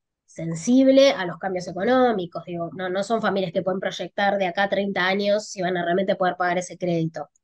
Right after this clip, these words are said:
Entonces ellas consideraban que había que colectivizar esa deuda. Entonces, en el, nosotros no te-, no existe la propiedad colectiva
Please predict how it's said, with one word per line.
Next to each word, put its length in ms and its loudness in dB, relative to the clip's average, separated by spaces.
Entonces 260 4
ellas 120 0
consideraban 540 4
que 100 0
había 160 2
que 100 -4
colectivizar 680 -2
esa 220 -6
deuda. 260 -4
Entonces, 320 2
en 80 4
el, 200 2
nosotros 360 8
no 100 6
te-, 100 -2
no 100 2
existe 340 -2
la 100 0
propiedad 320 -2
colectiva 680 -4